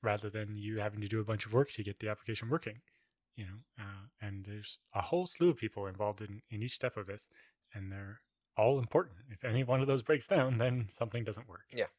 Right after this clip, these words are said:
Speaker 2: And it's a great way, I hear, for people to get started in an open source project. Like, maintain a couple of ports here and there, and then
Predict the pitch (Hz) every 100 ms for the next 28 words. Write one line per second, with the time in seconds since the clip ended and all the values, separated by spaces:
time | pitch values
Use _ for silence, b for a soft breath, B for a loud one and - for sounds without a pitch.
0 | _ _ b b b 135 220 - 120 156
1 | 151 151 147 147 - 123 127 131 127 -
2 | 117 - 117 113 - 92 - - 180 233
3 | 110 98 90 92 - 90 - 90 87 -
4 | - 90 _ _ - 107 160 - - -
5 | - 180 - 127 123 123 - - 117 127
6 | 107 98 98 92 87 92 95